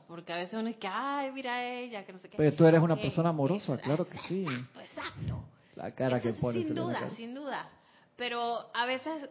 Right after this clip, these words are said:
Speaker 1: hay personas que dicen, "Oye, mira, yo aquí, mira, decretando y decretando, y mira, no me sale nada.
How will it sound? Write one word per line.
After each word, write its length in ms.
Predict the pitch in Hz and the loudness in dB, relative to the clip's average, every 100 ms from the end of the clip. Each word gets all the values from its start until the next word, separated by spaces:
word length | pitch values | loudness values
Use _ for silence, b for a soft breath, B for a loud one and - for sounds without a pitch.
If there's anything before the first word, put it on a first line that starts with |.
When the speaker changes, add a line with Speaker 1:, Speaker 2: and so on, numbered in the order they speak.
| - | -4
Speaker 1:
hay 140 | 247 | -4
personas 440 | 254 269 269 269 | -2 -6 -6 -6
que 100 | 277 | -6
dicen, 240 | 240 233 220 | -6 -6 -6
"Oye, 320 | 233 202 196 | -4 -6 -6
mira, 200 | 226 220 - 202 | -4 -4 -4 -10
yo 180 | 220 226 | -8 -6
aquí, 380 | 220 214 226 220 | -6 -6 -8 -6
mira, 360 | 214 208 214 196 | -4 -4 -6 -8
decretando 560 | 185 180 175 175 185 196 | -10 -10 -12 -4 -2 -2
y 20 | |
decretando, 480 | 185 175 165 170 180 | -4 -6 -8 -8 -8
y 40 | |
mira, 220 | 185 185 185 | -10 -10 -10
no 120 | 185 | -10
me 120 | 180 | -12
sale 240 | 180 170 170 | -12 -12 -12
nada. 220 | 160 | -12